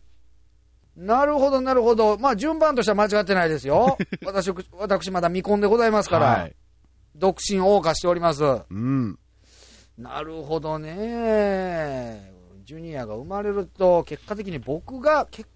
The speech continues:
Speaker 1: 婚をすると。
Speaker 2: はい。
Speaker 1: いうことですね。ありがとうございます。
Speaker 2: はい。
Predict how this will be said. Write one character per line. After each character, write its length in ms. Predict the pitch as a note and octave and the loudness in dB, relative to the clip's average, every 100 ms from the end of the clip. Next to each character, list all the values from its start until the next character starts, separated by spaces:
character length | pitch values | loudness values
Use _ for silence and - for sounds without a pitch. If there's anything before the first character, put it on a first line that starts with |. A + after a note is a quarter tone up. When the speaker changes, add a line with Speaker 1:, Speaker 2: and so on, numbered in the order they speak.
| - | -20
Speaker 1:
婚 200 | D#4 D4 | -12 -10
を 80 | |
す 140 | C4+ C4 | -8 -8
る 100 | B3 | -2
と。 200 | F3 G#2+ | 0 0
Speaker 2:
は 240 | - G2+ B2 | -2 0 2
い。 180 | G2+ - _ _ _ - | 0 -4 _ _ _ -12
Speaker 1:
い 80 | C3+ | -10
う 80 | |
こ 100 | C#3 | -6
と 100 | C3+ | -6
で 80 | A#2+ | -6
す 80 | A2 | -10
ね。 180 | B2+ G3+ | -4 2
あ 100 | G3+ | 4
り 60 | F3+ | 4
が 100 | F3 | 4
と 80 | |
う 40 | D#3 | 2
ご 60 | |
ざ 100 | E3+ | 2
い 40 | A3 | 2
ま 120 | A3 | 2
す。 100 | A3 | 2
Speaker 2:
は 100 | |
い。 40 | F#3 | 0